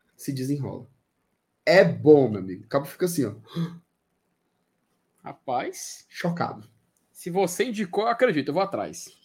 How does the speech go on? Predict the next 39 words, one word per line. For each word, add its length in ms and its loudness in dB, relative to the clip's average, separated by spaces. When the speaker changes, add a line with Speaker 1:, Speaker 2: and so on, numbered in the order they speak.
Speaker 2:
Noites 280 6
Speaker 1:
Caba 120 6
diz 100 -6
Speaker 2:
Brutais, 240 0
Speaker 1:
que, 60 -12
Speaker 2:
né? 120 -6
Speaker 1:
<laughs> 200 -10
Caba 320 4
diz 200 -8
que 120 -6
Barbários 520 0
é 40 0
um 80 -2
cabaré 440 2
na 100 0
Caponga. 420 -4
Pera 260 6
aí, 140 4
Palmeiras. 340 -8
Que 100 -2
putaria, 540 4
mano. 220 -8
O 40 -14
cara 200 4
faz 220 2
um 40 2
Speaker 2:
E 60 4
no-, 80 8
Speaker 1:
filme. 380 4
Speaker 2:
<laughs> 380 -18
ou 140 6
seja, 300 6
Noites 300 2
Brutais 1160 2
em 200 0
um 80 0
cabaré 440 4
na 120 -2
Caponga. 500 -8